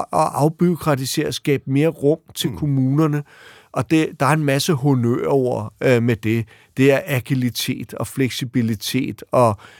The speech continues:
Speaker 1: vi asfalterer efterhånden, som vi kører, og så videre.
Speaker 2: Mm.
Speaker 1: Så der siger man, at alt skal helst være proces,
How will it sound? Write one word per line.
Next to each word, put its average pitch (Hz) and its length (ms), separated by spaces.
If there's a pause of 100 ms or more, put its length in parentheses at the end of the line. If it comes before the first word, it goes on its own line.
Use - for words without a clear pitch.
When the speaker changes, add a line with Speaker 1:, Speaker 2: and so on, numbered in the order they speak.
(180)
Speaker 1:
vi 147 200
asfalterer 135 880
efterhånden, 123 600
som 120 260
vi 127 60
kører, 113 540
og 135 160
så 113 120
videre. 101 260 (180)
Speaker 2:
Mm. 113 140
Speaker 1:
Så - 160
der 165 100
siger 175 300
man, 156 240 (480)
at 143 260
alt 180 220
skal 208 200
helst 180 320
være 165 160
proces, - 680